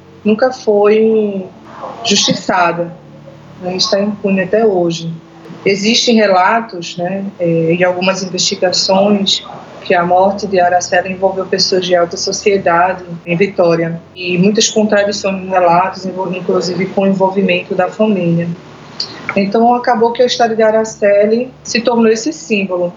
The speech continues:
Essa campanha, ela tem uma figura de uma flor amarela pra simbolizar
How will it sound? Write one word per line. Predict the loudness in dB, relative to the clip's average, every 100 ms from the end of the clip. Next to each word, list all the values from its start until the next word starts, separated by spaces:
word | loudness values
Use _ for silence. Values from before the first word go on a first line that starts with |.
| -4
Essa | -4 -2
campanha, | 0 0 0 0 0 0 -2 0
ela | 0 0
tem | 0 0 0 0 -2 -6 -4
uma | -4
figura | 0 2 2
de | 2 -2
uma | -4
flor | -4 0 4 4 2 -2 -16 -20 -20 -6
amarela | 0 2 4 4 4 2 -4 -12 -20 -18 -4
pra | -4
simbolizar | -2 0 2 0 -2 0 0 0